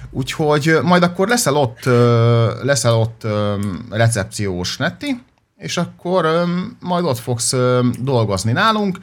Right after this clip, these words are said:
és akkor kvázi azzal ki tudod egészíteni a, a lakásbért, plusz még ugye magadnak is tudsz félretenni.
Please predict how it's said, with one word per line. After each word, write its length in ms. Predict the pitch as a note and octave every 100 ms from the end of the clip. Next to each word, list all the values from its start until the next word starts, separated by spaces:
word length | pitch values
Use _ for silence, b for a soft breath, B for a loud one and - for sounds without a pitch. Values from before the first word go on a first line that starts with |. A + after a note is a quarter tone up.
| B B B
és 160 | D#3+
akkor 180 | F#3 F#3
kvázi 400 | F3+ C#3 A2 B2+
azzal 280 | A#2+ A2+ A#2
ki 100 | A2+
tudod 260 | A2 - G#2
egészíteni 580 | G2 F2+ G#2 G2 G2
a, 280 | G2 F#2+ -
a 40 | G2+
lakásbért, 640 | F3+ G3 F3 D3+ D#3 C#3
plusz 220 | - A#3+
még 160 | F#3 D#3
ugye 160 | B2+
magadnak 440 | A#2+ G#2 G2 F#2 -
is 100 | F#2+
tudsz 220 | G2+ -
félretenni. 600 | G2 E2+ D#2+ D#2+ D#2 C#2+